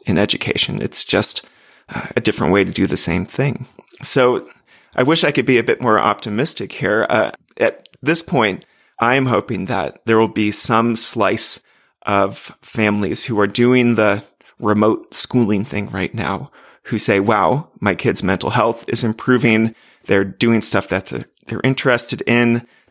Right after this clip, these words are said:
The baggage of school is no longer weighing on them. Uh, maybe these parents get a little taste of what school is actually like because they get to, to peek into their kid's classroom right now 'cause it's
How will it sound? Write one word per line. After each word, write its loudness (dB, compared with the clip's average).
The -2
baggage 0
of -2
school 4
is -2
no 0
longer 0
weighing 0
on 0
them. -2
Uh, -8
maybe 4
these 0
parents -2
get 2
a 2
little 2
taste 0
of -4
what 2
school 2
is -2
actually -2
like 0
because -2
they 0
get 0
to, 0
to 0
peek -2
into 0
their 2
kid's 0
classroom 0
right -2
now 0
'cause -6
it's -4